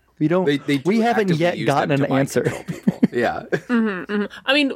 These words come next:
Speaker 3: from my impression of the Rubber Robos, uh, the whole gang is kind of a fetish thing. Like, there's, there's, like, it's, yeah, it's just, it's all a fetish thing. Um, it's good and I respect them. I also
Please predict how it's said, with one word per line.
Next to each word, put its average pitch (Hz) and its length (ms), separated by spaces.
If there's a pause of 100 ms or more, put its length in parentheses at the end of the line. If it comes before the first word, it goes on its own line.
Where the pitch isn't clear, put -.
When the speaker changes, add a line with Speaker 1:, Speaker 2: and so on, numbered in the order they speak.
Speaker 3:
from 277 260
my 285 140
impression 285 680
of 254 80
the 226 80
Rubber 202 300
Robos, 202 600 (120)
uh, 202 180
the 208 120
whole 240 460
gang 190 320
is 190 160
kind 190 240
of 180 80
a 180 100
fetish 180 400
thing. 160 240
Like, - 280
there's, - 440
there's, 170 220
like, - 440 (300)
it's, - 240
yeah, 226 220
it's 190 120
just, 202 160
it's 208 240
all 190 180
a 185 100
fetish - 360
thing. 185 300 (320)
Um, 180 440 (680)
it's - 120
good 359 220
and 254 100
I 233 60
respect 240 380
them. 330 160
I 220 240
also 247 340